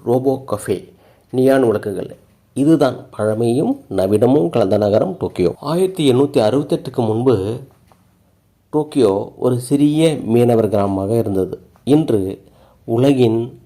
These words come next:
முன்னணி நகரமாக மாறியுள்ளது. இந்த பரபரப்பான நகரில், அ, மூன்று புள்ளி ஏழு கோடி மக்களுக்கு அதிகம் பேர் வாழ்கிறார்கள்.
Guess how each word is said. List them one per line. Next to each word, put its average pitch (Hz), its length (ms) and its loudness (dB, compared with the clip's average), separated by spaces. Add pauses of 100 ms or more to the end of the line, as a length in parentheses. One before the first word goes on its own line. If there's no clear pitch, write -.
(140)
முன்னணி 139 440 4
நகரமாக 107 580 0
மாறியுள்ளது. 95 680 0
இந்த 143 500 -2 (560)
பரபரப்பான 160 680 -2
நகரில், 113 680 -2 (220)
அ, 95 100 -4
மூன்று 170 480 2
புள்ளி 127 300 0
ஏழு 104 180 4
கோடி 101 200 4
மக்களுக்கு 123 640 -2
அதிகம் 110 600 -2
பேர் 123 180 2
வாழ்கிறார்கள். 104 540 0